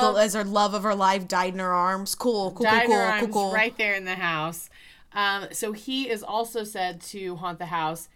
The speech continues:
Speaker 1: His murder was actually on an episode of, um, Unsolved Mysteries.
Speaker 2: Ooh.
Speaker 1: Um, and they talked about the, the hauntings of the plantation, but most, uh, but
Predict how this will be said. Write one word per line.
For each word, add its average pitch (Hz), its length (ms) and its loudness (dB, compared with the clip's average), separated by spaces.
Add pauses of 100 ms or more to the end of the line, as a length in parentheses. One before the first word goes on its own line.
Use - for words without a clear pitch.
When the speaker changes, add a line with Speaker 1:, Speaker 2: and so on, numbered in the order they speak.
Speaker 1:
His 285 400 -2
murder 220 880 -4
was 185 200 -8
actually 202 580 -4
on 185 180 -8
an 175 120 -10
episode 190 720 -8
of, 170 580 -6
um, 160 420 -8
Unsolved 175 560 -8
Mysteries. 202 800 -8 (220)
Speaker 2:
Ooh. 190 1400 -8
Speaker 1:
Um, 180 520 -4
and 208 160 -6
they 214 120 -4
talked 233 240 0
about 208 260 -2
the, 190 260 -4
the 180 120 -6
hauntings 180 420 -8
of 175 100 -10
the 165 80 -12
plantation, 170 680 -10
but 165 280 -4
most, 208 640 -6
uh, 175 440 -2
but 208 220 -2